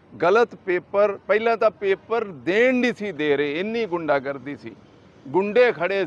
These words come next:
ਸੀ ਔਰ ਅਸੀਂ ਜਦੋਂ ਸ਼ਿਕਾਇਤ ਕਰਦੇ ਹੀ ਉਦੋਂ ਖਿਸਕ ਜਾਂਦੇ ਸੀ। ਇੰਨੀ ਬੁਰੀ ਹਾਲਤ ਸੀ ਸਭ ਜਗ੍ਹਾ। ਔਰ ਚਾਰ ਨੂੰ ਨੋਮੀਨੇਸ਼ਨ ਹੋਈ ਆ,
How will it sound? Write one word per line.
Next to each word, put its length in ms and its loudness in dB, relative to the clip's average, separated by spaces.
ਸੀ 120 -14
ਔਰ 280 6
ਅਸੀਂ 200 0
ਜਦੋਂ 260 4
ਸ਼ਿਕਾਇਤ 420 0
ਕਰਦੇ 480 0
ਹੀ 320 0
ਉਦੋਂ 300 6
ਖਿਸਕ 400 0
ਜਾਂਦੇ 400 0
ਸੀ। 200 -10
ਇੰਨੀ 460 4
ਬੁਰੀ 360 0
ਹਾਲਤ 420 0
ਸੀ 140 -4
ਸਭ 300 -2
ਜਗ੍ਹਾ। 340 0
ਔਰ 520 6
ਚਾਰ 520 6
ਨੂੰ 220 0
ਨੋਮੀਨੇਸ਼ਨ 680 -2
ਹੋਈ 340 0
ਆ, 160 -2